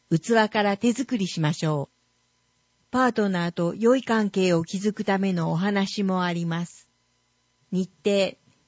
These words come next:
十一月二十六日日曜日、午前十時から正午まで。場所、男女共同参画センタ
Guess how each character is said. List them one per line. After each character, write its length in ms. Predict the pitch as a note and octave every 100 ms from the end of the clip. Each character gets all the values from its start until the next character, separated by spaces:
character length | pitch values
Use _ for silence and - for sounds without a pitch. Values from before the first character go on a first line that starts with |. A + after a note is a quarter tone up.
| _ _ _
十 240 | - A3+ B3+
一 220 | A#3 B3
月 260 | B3 A3+
二 180 | A3+ C4
十 240 | A#3 G3 D#3+
六 280 | D#3+ F#3+
日 340 | F#3 F3 - E3+
日 320 | E3+ - A3
曜 260 | A3 F#3+ D#3+
日、 300 | D3+ E3 _ _ _ _ _ _
午 160 | A3+ B3
前 300 | A#3 F#3+ D#3+
十 240 | G3+ A3+
時 160 | F#3 E3+
か 120 | D#3
ら 140 | D3+
正 300 | D#3 G#3+ G#3
午 140 | F3 E3
ま 180 | D3 C#3
で。 240 | C3 - _ _ _ _ _ _ _ -
場 160 | F3+ F#3+
所、 320 | G3+ F#3 - _ _ _ _ _ -
男 240 | A3+ C4
女 160 | G#3+ F#3
共 300 | G3 F3+ F3
同 240 | F3+ E3+
参 300 | - G3+ A3
画 140 | A3 -
セ 240 | - G#3
ン 80 | G3+
タ 380 | - C#3 C#3